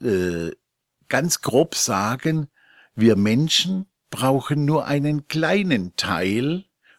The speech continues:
um die Suppe zu versalzen oder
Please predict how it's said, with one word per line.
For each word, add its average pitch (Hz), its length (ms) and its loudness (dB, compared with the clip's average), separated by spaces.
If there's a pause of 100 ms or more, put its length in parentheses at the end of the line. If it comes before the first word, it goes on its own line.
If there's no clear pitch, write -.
(140)
um 127 220 2
die 123 160 2
Suppe - 480 2
zu - 240 0
versalzen - 960 -2 (400)
oder - 360 -4